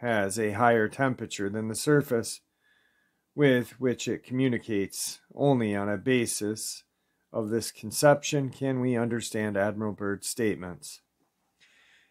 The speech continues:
In January nineteen fifty-six, Admiral Byrd led another expedition to the Antarctic, and there penetrated for twenty-three hundred miles beyond the South Pole.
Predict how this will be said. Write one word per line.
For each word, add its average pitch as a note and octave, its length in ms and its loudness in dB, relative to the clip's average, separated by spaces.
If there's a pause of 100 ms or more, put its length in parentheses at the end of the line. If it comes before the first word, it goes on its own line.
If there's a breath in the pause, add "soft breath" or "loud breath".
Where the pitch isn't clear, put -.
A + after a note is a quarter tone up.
In B2+ 120 -4
January C3+ 560 8
nineteen B2+ 360 0
fifty-six, A#2+ 720 0
Admiral B2+ 320 4
Byrd B2+ 360 4
led A#2 180 2
another B2 500 2 (340)
expedition B2+ 840 0
to B2 120 -8
the A2+ 160 0
Antarctic, B2+ 720 2 (640)
and A#2 280 -4
there A2+ 500 4
penetrated A2+ 720 0
for A2 380 -4
twenty-three B2+ 500 -4
hundred B2+ 300 2
miles B2 540 2
beyond A#2+ 440 0
the A#2 100 -4
South B2 360 2
Pole. A2+ 400 2